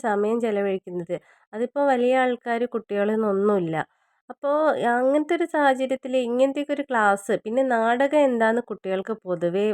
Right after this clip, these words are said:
വലിയ അറിവില്ല. നാടകത്തിൽ എങ്ങനെയാണ്, അല്ലെങ്കിൽ നമ്മൾ ചെയ്യുന്ന ഓരോ കഥാപാത്രത്തിനും അതിൻ്റെ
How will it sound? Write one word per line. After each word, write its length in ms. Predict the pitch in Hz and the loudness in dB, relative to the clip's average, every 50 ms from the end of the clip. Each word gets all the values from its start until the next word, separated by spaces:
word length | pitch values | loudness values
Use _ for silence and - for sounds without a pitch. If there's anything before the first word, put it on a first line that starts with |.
| - | -4
വലിയ 400 | - 185 190 190 196 202 208 214 - - | -6 -8 -6 -2 -2 0 0 0 0 0
അറിവില്ല. 520 | 175 175 170 175 180 185 214 190 165 151 - - - _ _ _ _ _ _ _ | 0 0 0 0 0 0 0 0 0 -2 -4 -4 -8 _ _ _ _ _ _ _
നാടകത്തിൽ 580 | 220 220 220 226 226 240 240 269 262 - 269 262 277 277 269 - | -4 0 0 0 0 0 -2 -4 -4 -4 -2 0 2 2 2 2
എങ്ങനെയാണ്, 840 | - 196 196 202 214 220 240 247 240 226 208 196 196 196 196 208 202 190 - - _ _ _ _ - | 0 0 2 2 2 4 4 4 4 4 4 4 2 2 2 2 2 0 -2 -4 _ _ _ _ -10
അല്ലെങ്കിൽ 380 | 180 185 185 190 190 208 214 214 208 | -6 -4 -4 -2 -2 -2 -2 -2 0
നമ്മൾ 280 | 196 190 196 208 220 226 233 233 - _ - - | 0 0 0 0 0 0 0 -2 -4 _ -16 -8
ചെയ്യുന്ന 460 | - 226 214 185 196 214 220 226 233 240 233 - - | -4 -4 -4 -2 -2 -2 -2 0 0 0 0 0 -2
ഓരോ 380 | 185 190 196 196 214 208 214 220 240 247 - - _ _ - | -2 -2 0 0 0 2 0 2 0 0 -2 -4 _ _ -10
കഥാപാത്രത്തിനും 1000 | 208 196 175 190 185 190 185 - 202 208 202 - 202 202 - 202 196 202 208 214 - - - - _ _ | -10 -6 -2 -2 -2 -2 0 -2 -2 -4 -4 -4 -8 -8 -6 -6 -4 -4 -4 -4 -6 -10 -20 -20 _ _
അതിൻ്റെ 340 | 180 196 202 214 220 254 254 | -8 -4 -4 -4 -2 -2 -2